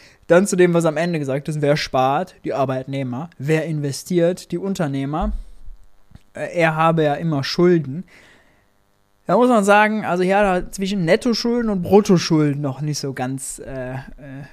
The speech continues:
das noch nicht so ganz geblickt. Er wird wahrscheinlich ein positives Nettovermögen haben, ja. Mehr Vermögen, äh, als, äh, als Schulden.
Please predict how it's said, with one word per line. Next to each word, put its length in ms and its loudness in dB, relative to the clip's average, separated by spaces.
das 140 -6
noch 100 -4
nicht 140 -4
so 100 -2
ganz 300 -6
geblickt. 440 -6
Er 300 4
wird 120 -2
wahrscheinlich 320 -4
ein 80 -4
positives 580 0
Nettovermögen 880 0
haben, 520 -10
ja. 240 -12
Mehr 400 0
Vermögen, 680 0
äh, 280 -12
als, 600 -8
äh, 400 -12
als 260 -8
Schulden. 640 4